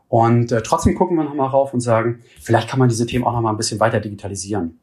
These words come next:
Ja? Dass man, heute gibt, bekommt der Kunde natürlich auch schon die ganzen Zahlungsinformationen per E-Mail. Aber dass man dort in diese E-Mail so eine Art Payment-Link reinbaut. Also ein Kunde klickt drauf, dann kommt er zu einer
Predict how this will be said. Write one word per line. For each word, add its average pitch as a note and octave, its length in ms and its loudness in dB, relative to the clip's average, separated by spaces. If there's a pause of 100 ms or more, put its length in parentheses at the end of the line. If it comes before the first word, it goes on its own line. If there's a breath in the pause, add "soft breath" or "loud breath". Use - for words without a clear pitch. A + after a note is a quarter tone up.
(140)
Ja? G#2+ 240 -6 (320 loud breath)
Dass - 160 -4
man, G#2+ 340 2 (160 loud breath)
heute A2+ 240 -2
gibt, A#2 140 -6
bekommt A#2+ 240 0
der A#2+ 80 -2
Kunde A2+ 180 -4
natürlich G#2 340 -6
auch A2+ 140 4
schon A2 220 0
die G#2+ 80 -6
ganzen G#2 260 -8
Zahlungsinformationen A2 720 -2
per G#2 120 -10
E-Mail. G#2+ 380 2 (440 loud breath)
Aber F#2+ 140 0
dass G#2 140 0
man A2 180 2
dort B2 240 2
in B2 60 -2
diese G#2+ 180 -6
E-Mail B2 280 2
so A2+ 80 -2
eine G#2+ 140 0
Art G#2 160 -6
Payment-Link A#2 540 0
reinbaut. F#2+ 320 -6
Also - 200 -18
ein F#2 60 -20
Kunde B2 240 0
klickt A2+ 300 -14
drauf, C#3 400 4 (280 soft breath)
dann A2 80 -12
kommt A#2+ 200 -4
er G#2+ 80 -6
zu A#2 140 -10
einer G#2+ 280 -4